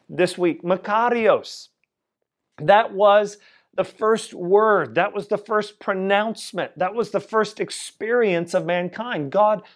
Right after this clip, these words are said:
blessed them. Why? Not because of their merit, not because of their goodness, but because of God's goodness. The reason that God blesses us is not because we are good, but because he is good.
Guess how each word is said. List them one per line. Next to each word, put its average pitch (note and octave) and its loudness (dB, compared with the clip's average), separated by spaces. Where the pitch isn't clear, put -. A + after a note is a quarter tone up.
blessed G#3+ 2
them. C#3 0
Why? F#3 0
Not C4 0
because F#3+ 2
of D3 0
their D#3 6
merit, C#3+ 0
not C4 0
because G3 2
of C#3 -2
their C#3+ 2
goodness, C3 -4
but G#3 -4
because A3+ 4
of F#3 -2
God's A#3+ 2
goodness. B2+ -2
The G3 4
reason A3+ 2
that G3+ -4
God A3+ 4
blesses G#3 2
us D#3+ 2
is G3+ 4
not A#3 -2
because G3+ 2
we A3+ -4
are A3+ 0
good, F#3+ 0
but G#3+ -4
because A#3 -2
he C#4+ -4
is G3 2
good. C3+ 0